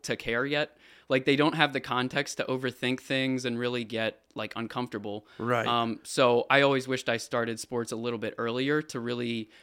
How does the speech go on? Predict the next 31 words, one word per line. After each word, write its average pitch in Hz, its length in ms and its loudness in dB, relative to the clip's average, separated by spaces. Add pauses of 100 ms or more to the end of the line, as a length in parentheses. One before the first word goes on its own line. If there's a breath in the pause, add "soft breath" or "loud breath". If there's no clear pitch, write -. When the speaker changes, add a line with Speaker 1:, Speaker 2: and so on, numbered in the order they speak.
(280 soft breath)
Speaker 1:
learn 135 260 2
the 123 60 0
game 123 180 0
of 117 100 -2
basketball 113 460 0
and 117 80 -2
to 107 40 -6
be 110 100 -6
comfortable 117 480 -6
on 113 100 -2
the 113 80 -4
floor 117 300 -4
and 117 80 -4
everything 113 360 -6
like 110 200 -6
that. 110 320 -2
So, 110 320 -4 (360 loud breath)
um, 110 300 -2
I 131 100 4
played 147 240 4
basketball, 135 680 4 (520 soft breath)
wasn't 147 360 4
good 135 180 4
at 139 160 4
it 135 100 0
at 127 120 -4
all, 127 360 4
but 131 120 4
I 123 80 4
do 131 260 -4
remember 123 720 0